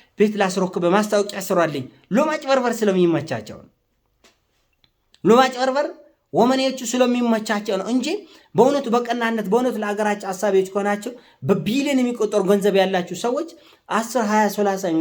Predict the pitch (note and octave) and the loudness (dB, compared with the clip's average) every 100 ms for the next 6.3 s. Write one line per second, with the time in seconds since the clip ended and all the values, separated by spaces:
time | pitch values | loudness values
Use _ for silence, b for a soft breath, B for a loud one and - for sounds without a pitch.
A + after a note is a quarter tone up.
0 | E3 F3+ G#3 F3+ E3 D#3+ E3+ D#3+ D3 C#3+ | 2 4 2 0 0 2 2 2 0 -4
1 | C3+ C4 F4 B B B - A#3 D4 B3+ | -2 -2 -4 B B B -2 0 2 2
2 | G#3+ G#3 G3 F#3 F3 F3 G#3+ A#3 b b | 2 2 2 0 -2 -2 -4 -4 b b
3 | _ F3 E3+ G3+ G#3+ A3 G3+ A3 G#3+ G3+ | _ 0 4 4 2 0 0 2 -2 -2
4 | - G3 F#3+ F#3+ F#3 F#3 F#3 - F#3 F#3 | 0 0 0 0 2 2 -2 -4 -2 -2
5 | F3+ G3+ G3 D#3+ E3+ G3+ G#3+ F3+ F3 F3 | -2 -4 0 2 2 0 -2 -2 -2 -2
6 | F3 G3 | -2 0